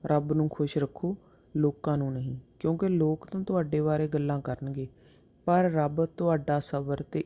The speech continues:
ਇਰਾਦੇ ਵੇਖਦਾ ਹੈ। ਇਸ ਲਈ ਲੋਕਾਂ ਦੀ ਪਰਵਾਹ ਕਰਨਾ ਛੱਡੋ ਤੇ ਆਪਣੇ ਰਸਤੇ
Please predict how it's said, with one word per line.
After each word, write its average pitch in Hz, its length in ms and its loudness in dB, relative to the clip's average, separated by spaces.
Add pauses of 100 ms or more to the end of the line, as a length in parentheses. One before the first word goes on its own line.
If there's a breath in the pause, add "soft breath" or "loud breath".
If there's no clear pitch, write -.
ਇਰਾਦੇ 135 440 0
ਵੇਖਦਾ 131 420 -4
ਹੈ। 131 180 -8 (460 soft breath)
ਇਸ 143 220 4
ਲਈ 156 140 6
ਲੋਕਾਂ 151 420 2
ਦੀ 151 100 0
ਪਰਵਾਹ 151 380 2
ਕਰਨਾ 151 340 -2
ਛੱਡੋ 143 500 -2 (440 soft breath)
ਤੇ 160 120 4
ਆਪਣੇ 165 360 2
ਰਸਤੇ 160 460 0